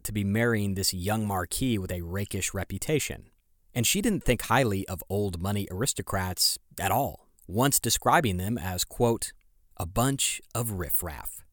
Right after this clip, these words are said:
the most successful of whom are the most fraudulent," end quote. But it wasn't up to her. And in the end, the tomboy married the playboy on May seventeenth, seventeen sixty-three. On that day,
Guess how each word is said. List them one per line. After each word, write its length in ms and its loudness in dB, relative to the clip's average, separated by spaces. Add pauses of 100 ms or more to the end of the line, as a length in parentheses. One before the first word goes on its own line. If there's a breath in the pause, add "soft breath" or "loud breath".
(300)
the 80 2
most 160 6
successful 560 2
of 80 -4
whom 420 -6
are 80 -8
the 80 -4
most 220 -2
fraudulent," 760 -2 (720)
end 180 2
quote. 280 -10 (580)
But 480 2
it 120 -6
wasn't 540 0 (100)
up 160 -6
to 140 -8
her. 280 -14 (260)
And 160 0
in 140 6
the 140 2
end, 340 2 (100)
the 100 -6
tomboy 840 0 (240)
married 280 2
the 60 4
playboy 600 0 (260)
on 180 -2
May 140 4
seventeenth, 720 2
seventeen 600 -2
sixty-three. 800 -6 (420)
On 240 4
that 240 2
day, 460 -6